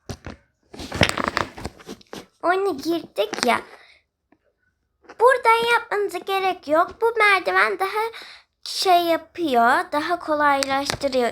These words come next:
işleri. Tamam mı? Buraya geliyorsunuz. Böyle parkuru yapıyorsunuz. Tamam mı? Şöyle. Hoppa, hop, bam. Dır.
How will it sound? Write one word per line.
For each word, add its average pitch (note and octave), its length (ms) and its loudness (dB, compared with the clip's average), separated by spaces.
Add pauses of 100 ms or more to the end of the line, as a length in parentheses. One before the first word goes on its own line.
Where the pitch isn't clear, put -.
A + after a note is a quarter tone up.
(120)
işleri. A3+ 520 -10
Tamam F#4 380 0
mı? F#3+ 240 -8 (840)
Buraya F4+ 220 2
geliyorsunuz. D#4 1200 -4 (480)
Böyle C#4+ 180 -2
parkuru E4 560 0
yapıyorsunuz. B3 720 -8
Tamam D4+ 360 -4
mı? G#2+ 180 -10 (840)
Şöyle. A3 800 -8 (2000)
Hoppa, C#4+ 840 -4 (140)
hop, B3+ 140 -20 (1040)
bam. C4 360 -10 (1200)
Dır. C#4+ 320 -4